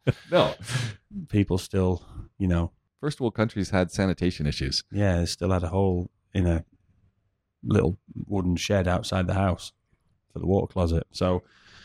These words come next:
Speaker 2: yeah, considering where we are now, um,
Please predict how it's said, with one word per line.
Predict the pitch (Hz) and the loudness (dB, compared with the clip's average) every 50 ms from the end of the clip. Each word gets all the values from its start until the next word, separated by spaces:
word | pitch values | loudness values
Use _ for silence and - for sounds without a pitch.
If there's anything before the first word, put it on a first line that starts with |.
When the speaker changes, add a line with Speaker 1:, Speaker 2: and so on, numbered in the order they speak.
| - - - _ _ _ _ _ _ - | -20 -20 -20 _ _ _ _ _ _ -4
Speaker 2:
yeah, | - 107 104 95 87 85 - - | 0 2 2 2 2 0 -4 -2
considering | 95 92 87 - 107 95 95 95 92 90 | -2 -2 0 0 0 2 4 4 4 4
where | 92 92 87 87 | 4 4 4 4
we | 87 | 4
are | 87 87 87 | 2 2 2
now, | 87 87 82 78 - - - _ _ _ _ _ _ _ _ _ | 2 0 0 -2 -4 -8 -14 _ _ _ _ _ _ _ _ _
um, | 92 87 85 85 82 78 71 | -4 0 2 2 2 2 0